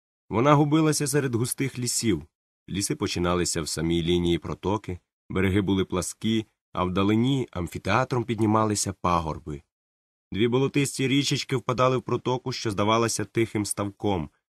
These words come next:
Рослинність біля цих річечок уражала якоюсь отрутною яскравістю. Корабля не було видно, ні будівлі, ні паркану. Дерева затуляли їх зовсім,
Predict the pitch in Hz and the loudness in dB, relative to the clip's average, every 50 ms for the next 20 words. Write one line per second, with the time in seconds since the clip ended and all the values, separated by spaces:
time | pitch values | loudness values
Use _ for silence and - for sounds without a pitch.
0 | _ _ - 110 113 - 143 160 165 165 165 156 143 127 143 147 147 143 - 151 | _ _ -4 -2 -2 0 2 2 4 6 4 4 2 0 0 0 0 0 0 -2
1 | - - 147 156 147 156 143 - 147 - - - 117 117 113 107 123 131 135 131 | 0 2 2 2 2 2 -2 -2 -4 -6 -4 -2 0 2 2 0 0 -2 0 2
2 | 120 117 117 - - 139 135 120 - - _ - 95 98 - - 117 131 139 - | 2 2 0 0 -2 -2 -2 -2 -4 -8 _ -8 -8 -8 -4 -2 -2 -2 -2 -4
3 | - 131 127 123 123 113 123 120 - - - 123 120 98 78 76 76 - - - | -4 -4 -2 0 0 -2 -2 -4 -4 -6 -6 -2 -2 -2 -2 -2 -4 -6 -8 -10
4 | 82 78 - _ _ _ _ _ _ _ _ _ _ _ _ _ _ - 90 90 | -10 -10 -10 _ _ _ _ _ _ _ _ _ _ _ _ _ _ -6 -2 -2
5 | 92 90 107 113 120 123 113 120 123 127 123 131 127 117 117 120 117 113 107 95 | 0 2 2 2 4 4 2 2 2 4 2 2 2 2 2 2 2 2 2 2
6 | 101 101 85 101 120 127 123 117 113 107 95 - 95 87 - - 107 110 117 120 | 2 0 2 0 0 2 2 2 2 2 2 0 -2 -4 -2 0 2 2 2 2
7 | 117 107 104 _ _ _ _ _ _ _ - 131 101 120 135 135 147 127 135 135 | 2 -2 -4 _ _ _ _ _ _ _ -4 0 4 4 6 6 4 4 2 2
8 | - 147 147 151 151 147 143 147 139 139 123 120 117 131 151 151 143 143 - - | 2 2 4 6 6 6 4 4 2 2 -2 -2 0 2 4 4 4 2 0 -2
9 | 151 131 - | -2 -2 -2